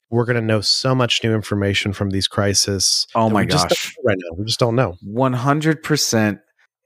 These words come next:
Speaker 2: a-, an information deluge will be hitting us as far as, you know, how to analyze the game and figure out what's good and what's not and this and that. So enjoy the wide open meta we have right now,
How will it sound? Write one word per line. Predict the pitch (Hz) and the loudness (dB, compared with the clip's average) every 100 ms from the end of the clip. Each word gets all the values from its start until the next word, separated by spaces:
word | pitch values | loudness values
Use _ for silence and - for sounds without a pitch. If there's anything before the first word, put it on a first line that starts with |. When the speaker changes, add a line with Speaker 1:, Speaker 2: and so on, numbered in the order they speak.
| - | 0
Speaker 2:
a-, | 117 98 | 0 2
an | 110 104 | -2 -4
information | - 147 - 143 131 127 123 110 - 110 | -2 0 0 2 2 2 2 0 -2 -2
deluge | 120 123 127 117 95 82 78 - - | 2 4 4 4 2 0 -4 -6 -6
will | 113 117 | 0 2
be | 107 | 2
hitting | 95 120 113 104 | 0 0 0 0
us | 92 - - | -2 0 0
as | - 95 | -2 -4
far | - 104 98 | 0 2 2
as, | 92 - - - | 0 -4 -8 -6
you | 113 | -6
know, | 90 - | -6 -10
how | - 113 | -6 -2
to | 107 - | -2 0
analyze | 110 117 110 110 95 | 2 2 4 2 0
the | 98 | -4
game | 85 101 104 101 | -2 -2 0 -2
and | 92 87 _ _ | -4 -8 _ _
figure | - 127 110 | -2 0 2
out | 120 110 | 0 2
what's | 110 107 | 0 0
good | - 101 104 | 0 2 2
and | 101 | 2
what's | 95 107 - | 0 0 -2
not | 95 104 107 104 | 0 2 2 0
and | 92 92 82 - | -4 -8 -8 -2
this | 107 - | 0 0
and | 104 92 | -2 -2
that. | 101 107 | -2 -2
So | - 104 92 - | -2 -2 -4 -4
enjoy | 113 110 104 123 147 | -2 -2 -2 0 0
the | 151 | 0
wide | 120 120 135 | 0 0 2
open | 139 156 143 | 0 -2 -2
meta | 127 135 | 0 0
we | 147 | -2
have | 139 120 127 | -2 -2 0
right | 147 127 | -2 -2
now, | 101 98 127 | -4 -4 -6